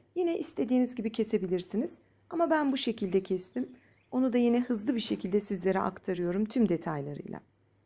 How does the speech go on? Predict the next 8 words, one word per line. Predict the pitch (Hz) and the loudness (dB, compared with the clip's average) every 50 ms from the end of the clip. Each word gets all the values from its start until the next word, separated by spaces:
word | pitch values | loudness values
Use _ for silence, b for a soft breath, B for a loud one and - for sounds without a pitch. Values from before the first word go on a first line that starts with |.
| _ _ _ _ _ _ b b b b b b b b b b - | _ _ _ _ _ _ b b b b b b b b b b -2
Baklavanızı | 247 294 302 302 320 311 294 311 302 320 - 311 | -2 -2 0 0 0 0 2 2 2 2 0 0
keserken | 320 269 233 - - 214 202 185 190 - 254 277 294 - | 0 -2 -2 0 0 0 0 0 -2 -2 -4 -4 -2 0
keskin | - 262 240 - - - 330 320 285 247 | 0 0 2 0 -2 -2 0 0 2 2
bir | 247 233 202 | 2 0 -2
bıçak | 214 - - 220 202 202 - - | -4 -4 -4 -4 -4 -4 -6 -12
kullanmanızı | 196 180 180 175 170 180 185 190 208 208 - - | -8 -4 -2 -2 0 0 0 0 2 2 2 2
tavsiye | 262 226 208 190 196 - - 175 165 | 2 0 0 0 -2 -2 -2 -2 -4
ederim. | 156 170 175 202 294 359 | -2 -2 -2 -2 -4 -6